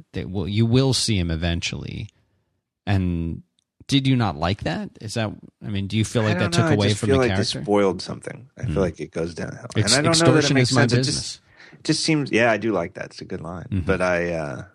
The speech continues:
Speaker 2: extortion is my business.
Speaker 1: Mm-hmm.
Speaker 2: But, uh, I don't know. And I also feel like Blofeld's the sort of guy who always has a, uh, he's not on the site. Like, he doesn't take chances like that. Like, he's got a number two to run the operation.
Speaker 1: Yeah.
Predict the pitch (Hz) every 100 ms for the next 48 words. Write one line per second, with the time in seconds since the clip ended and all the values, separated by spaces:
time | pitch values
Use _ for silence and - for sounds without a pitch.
0 | _ - - 117 - 98 113 - - -
1 | - - - 101 101 101 95 87 82 -
2 | _ _ _ _ _ _ _ _ 131 147
3 | 151 156 113 135 139 160 170 143 156 143
4 | 110 123 123 123 120 - 101 117 104 -
5 | 101 98 95 90 95 92 87 - 95 95
6 | 95 87 - - 78 78 73 - 64 52
7 | 69 101 95 110 90 87 98 90 - -
8 | - - - 85 92 87 - 87 - 87
9 | 87 - - 80 - - - 67 - -
10 | - 92 87 85 80 80 - 98 80 80
11 | 82 76 73 76 76 80 80 - 64 104
12 | 80